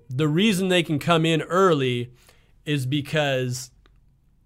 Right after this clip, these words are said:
they can play up and down your lineup. You know, some guys can't. Some guys need to have a top six role, and if they're not doing that,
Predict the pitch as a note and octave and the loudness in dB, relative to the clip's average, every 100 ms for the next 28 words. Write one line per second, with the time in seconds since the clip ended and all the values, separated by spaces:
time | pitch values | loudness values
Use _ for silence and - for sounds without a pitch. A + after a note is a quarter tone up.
0 | _ _ _ _ _ _ - A#2+ D3+ E3 | _ _ _ _ _ _ -12 -4 0 0
1 | - G#3 G3+ E3 D3+ C#3+ C#3 C3+ B2+ B2 | 2 4 4 4 0 0 -2 0 0 -2
2 | A#2 A2+ A#2 A2 G2+ E2+ - E3 E3 - | -2 -4 -6 -8 -10 -14 -6 -2 0 2
3 | A#3+ A3 G3 - A#3 B2+ - F#3+ F3+ C#3 | 4 4 4 0 -4 -4 -4 0 0 0
4 | C#3 F3 G3+ D3+ C#3 D#3 B2+ B2+ D3 C3 | 0 0 0 0 0 0 -2 -4 -4 -4
5 | - B2 - A2+ D3 A#2+ F2+ C3 C#3 B2 | -6 -8 -8 -2 0 0 -4 -4 -4 -2
6 | B2+ C3+ E3 C#3+ D3+ C#3+ B2+ C3+ F#3 G3 | -2 0 0 0 -4 -4 -2 0 -2 -2